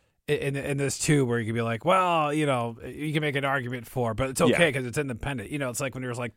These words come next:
Speaker 1: twenty guys doing nut grabs in the ring and they go on this big,
Speaker 2: Yeah.
Speaker 1: you know, whatever, and it's
Speaker 2: Yeah,
Speaker 1: like,
Speaker 2: and that's, it's
Speaker 1: okay.
Speaker 2: dumb. It's dumb.
Speaker 1: Um,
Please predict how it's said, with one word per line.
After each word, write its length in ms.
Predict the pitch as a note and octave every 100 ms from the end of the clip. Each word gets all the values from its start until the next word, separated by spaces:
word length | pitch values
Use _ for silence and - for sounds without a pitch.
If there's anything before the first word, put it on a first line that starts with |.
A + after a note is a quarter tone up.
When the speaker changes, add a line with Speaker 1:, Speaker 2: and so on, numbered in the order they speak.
| -
Speaker 1:
twenty 280 | D#3 D3+ C3+
guys 240 | C3+ B2+
doing 240 | C#3+ C3
nut 160 | B2 C#3
grabs 340 | B2+ B2+ A2
in 60 | A#2+
the 80 | A2+
ring 180 | B2+ A#2+
and 80 |
they 60 | A2
go 100 | A#2+
on 120 | A#2
this 120 | A2
big, 240 | - B2 G2+ - _ -
Speaker 2:
Yeah. 200 | B2 A2+
Speaker 1:
you 260 | F2+ A#2+ A2+
know, 60 |
whatever, 360 | B2 C3+ C3+ B2
and 100 | A2
it's 120 | G#2+
Speaker 2:
Yeah, 80 | -
Speaker 1:
like, 100 | A#2
Speaker 2:
and 80 | C3
that's, 260 | C#3 B2+ -
it's 200 | D3+ -
Speaker 1:
okay. 40 |
Speaker 2:
dumb. 320 | F#2 D#2 D#2+ - -
It's 200 | G#2 -
dumb. 340 | D2+ C#2 D#2 -
Speaker 1:
Um, 380 | D#3+ D#3 D3